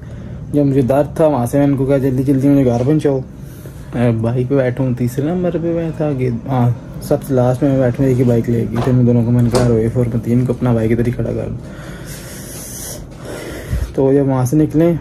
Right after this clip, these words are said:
मेरे club वाले road से आगे हैं, bakery चौक आता है। main bakery चौक पे मेरी pocket से mobile गिर गया, मुझे नहीं पता। पीछे एक bikiya वाला था, वो शोर डाल रहा था।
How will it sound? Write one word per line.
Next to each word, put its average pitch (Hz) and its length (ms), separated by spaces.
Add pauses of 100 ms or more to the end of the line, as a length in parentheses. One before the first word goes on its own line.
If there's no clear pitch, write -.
(880)
मेरे 135 200
club 139 260
वाले 139 200
road 123 220
से 147 140
आगे 123 220
हैं, 139 220
bakery 120 280
चौक 120 300
आता 113 180
है। 110 100
main 131 340
bakery 120 320
चौक 127 280 (100)
पे 135 200 (380)
मेरी 131 320
pocket 123 400
से - 140
mobile 120 380
गिर 127 200
गया, 127 220
मुझे 120 220
नहीं 117 160
पता। 113 240 (420)
पीछे 127 280
एक 123 120
bikiya 117 360
वाला 139 140
था, 139 80
वो 123 80
शोर 127 320
डाल 127 200
रहा 110 140
था। 123 160